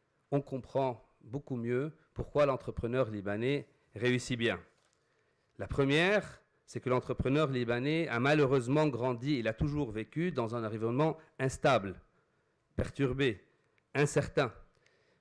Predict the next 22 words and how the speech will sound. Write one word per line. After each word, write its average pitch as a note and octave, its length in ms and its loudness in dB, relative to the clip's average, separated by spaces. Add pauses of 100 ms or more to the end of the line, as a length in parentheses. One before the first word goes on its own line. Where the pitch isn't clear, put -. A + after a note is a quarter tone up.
Mais B2+ 100 0
il C#3 80 0
appréhendait E3 720 2
son D3+ 220 0
jeune C3+ 200 2
âge D3+ 480 2 (120)
à B2 100 -4
s'adapter D3 540 2
à C3+ 100 0
toutes - 300 -2
sortes G3+ 340 2
de C3 100 0
scénarios C#3+ 540 2 (320)
positifs, B2 760 -6 (200)
il A2+ 100 -4
rebondit A#2+ 400 -2
rapidement, C3 500 -2 (200)
mais A#2+ 160 0
en D#3+ 80 2
même D#3 180 2
temps F3+ 320 0 (220)
négatifs. D3+ 680 -2